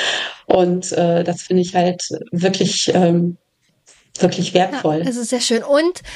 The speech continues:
Speaker 2: wo ich so, ähm, ähm, Kolleginnen, die eben dieselben Werte haben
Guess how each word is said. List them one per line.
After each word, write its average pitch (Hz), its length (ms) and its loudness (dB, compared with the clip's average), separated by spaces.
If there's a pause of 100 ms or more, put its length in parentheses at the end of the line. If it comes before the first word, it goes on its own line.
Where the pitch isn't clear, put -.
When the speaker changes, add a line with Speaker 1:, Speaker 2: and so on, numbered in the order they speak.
(280)
Speaker 2:
wo 233 80 2
ich 277 220 2
so, 277 340 2
ähm, 254 360 0 (460)
ähm, 226 500 0 (140)
Kolleginnen, 254 720 4
die 233 280 0
eben 214 380 0
dieselben 214 520 2
Werte 220 380 2
haben 170 180 -2